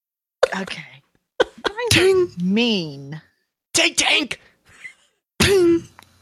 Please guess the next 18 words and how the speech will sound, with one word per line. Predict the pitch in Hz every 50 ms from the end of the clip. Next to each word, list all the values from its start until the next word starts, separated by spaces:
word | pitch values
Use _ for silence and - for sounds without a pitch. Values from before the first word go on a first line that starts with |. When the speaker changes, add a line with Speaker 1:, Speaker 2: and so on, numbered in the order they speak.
| _ _ - - 196 214 190
Speaker 1:
Yeah. | 208 233 190 170 165 - - - - - _ _ _ _ _ -
Speaker 3:
Um, | - - 156 135 123 113 107 101 95 92 - - - _ _ _ _ _ _ _ _ _ _ _ _ _
real | 135 135 139 139
quick. | 127 - - 123 113 107 107 107 - _ _ _ _ _ _ _
So | - - - 139 131 127 -
immolation | 147 156 170 175 151 147 110 107 107 - - 101 98 127 147 147 _ _ _ _ _ _ _ _ _ _ _ _ _ _ _ _ _ _ _ _ _ _ _ _ -
means | 131 123 117 107 107 107 104 101 101 - - - - _ _ _ _ _ _ _ _ _ - 170
basically | - 135 127 117 - - 131 104
sprinkled | - - - - - 139 127 - 147 131 127
with | 107 104 -
sacrificial | - - 120 101 - - 120 - - 113 - - 110 104
meal. | 95 95 95 95 90 80 82 92 113 - _ _ _ _ - -
Uh, | 101 92 87 87 87
it | 87
comes | - 104 95 90
from | 90 101 92 90
Speaker 1:
Uh-huh. | 90 -
Speaker 3:
immolat, | 113 104 98 95 98 95 90 87 87 90 -